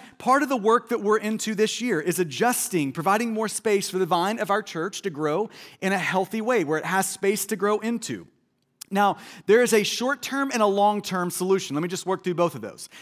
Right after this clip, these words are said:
We've got a couple of really, uh, I, I just think, exciting short-term things that are coming. In the,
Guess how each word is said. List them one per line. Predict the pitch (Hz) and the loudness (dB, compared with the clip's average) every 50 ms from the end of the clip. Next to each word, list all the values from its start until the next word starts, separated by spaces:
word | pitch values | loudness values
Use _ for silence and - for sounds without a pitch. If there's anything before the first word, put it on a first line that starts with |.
| - - - | -12 -4 -2
We've | 185 202 | 2 4
got | 175 233 233 | 4 4 4
a | 233 | 2
couple | 226 - 233 247 - 220 214 | 2 0 0 0 2 4 2
of | 185 160 | 4 4
really, | 185 208 208 226 226 226 226 - | 4 4 4 4 4 2 -2 0
uh, | 185 190 | 2 2
I, | 180 175 170 165 180 - - 208 - - | 4 4 4 4 2 2 0 0 0 0
I | 208 | 0
just | 240 277 247 - - | -2 -2 -6 -4 -2
think, | 220 214 - | -2 -2 -2
exciting | 220 - - - 185 196 233 233 | -2 -2 0 2 2 2 2 0
short-term | 214 - 277 294 269 - - 190 147 127 117 113 | -2 -4 -4 -6 -6 -4 -4 -4 -4 -4 -6 -8
things | - - 180 160 156 123 | -4 -2 -2 -2 -2 -4
that | 143 139 | -6 -6
are | |
coming. | 131 - 135 107 98 95 95 - - - - - 135 | -6 -4 -6 -6 -8 -12 -16 -20 -20 -20 -20 -12 -4
In | - 196 196 | -2 0 2
the, | 196 202 196 202 | 2 0 0 -2